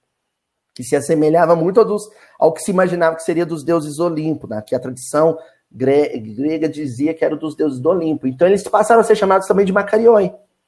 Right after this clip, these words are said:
bem-aventurados, né? A gente fica com aquela ideia da liteira comendo uva, né? Não era bem assim, porque o conforto não era tanto,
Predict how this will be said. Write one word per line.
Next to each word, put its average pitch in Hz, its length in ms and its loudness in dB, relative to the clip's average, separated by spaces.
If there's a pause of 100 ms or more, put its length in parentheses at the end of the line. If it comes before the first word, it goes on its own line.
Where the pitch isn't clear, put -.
(1040)
bem-aventurados, 151 800 0 (680)
né? 202 380 0 (100)
A - 60 -4
gente 110 120 -6
fica - 140 -6
com - 80 -14
aquela 165 200 4
ideia 160 460 6
da 160 100 4
liteira 165 600 0
comendo 170 400 -4
uva, 170 480 0
né? 147 460 -4 (400)
Não 143 120 -2
era 180 140 4
bem 185 180 0
assim, 190 340 -2
porque 185 240 0
o 185 60 2
conforto 190 680 2
não 220 80 2
era 233 160 2
tanto, 151 440 0